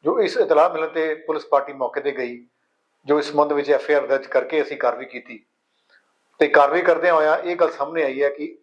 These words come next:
ਰਾਜਕੁਮਾਰ alias ਰਾਜੂ ਭਈਆ, ਜਿਹੜਾ ਕਿ ਜੇਲ੍ਹ ਦੇ ਅੰਦਰ ਹੈ,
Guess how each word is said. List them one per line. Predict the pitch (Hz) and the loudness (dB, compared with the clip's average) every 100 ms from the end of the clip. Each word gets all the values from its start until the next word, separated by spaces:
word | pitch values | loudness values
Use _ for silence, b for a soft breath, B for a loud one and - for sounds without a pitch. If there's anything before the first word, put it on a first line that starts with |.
| - | 2
ਰਾਜਕੁਮਾਰ | 135 135 147 151 | 4 4 2 2
alias | 156 - 147 151 156 143 | 0 -6 -4 -2 -4 0
ਰਾਜੂ | 127 127 147 | 0 0 -2
ਭਈਆ, | 139 131 | 0 0
ਜਿਹੜਾ | 131 151 | 0 -2
ਕਿ | 139 | -2
ਜੇਲ੍ਹ | 120 147 | -4 -2
ਦੇ | 170 | -2
ਅੰਦਰ | 139 135 | -2 -4
ਹੈ, | 113 110 | -4 -10